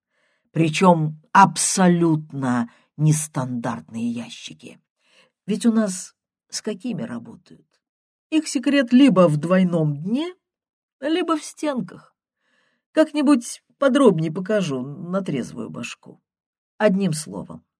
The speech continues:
под дном ящика крепится зеркало под углом,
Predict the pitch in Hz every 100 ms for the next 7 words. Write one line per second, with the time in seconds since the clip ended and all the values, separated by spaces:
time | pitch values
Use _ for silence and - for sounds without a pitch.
0 | _ 233 233 170 185 185 160 190 285 294
1 | - 269 254 254 240 - _ _ _ 247
2 | 269 - - 220 175 190 185 185 180 175
3 | 165 170 165 175 165 170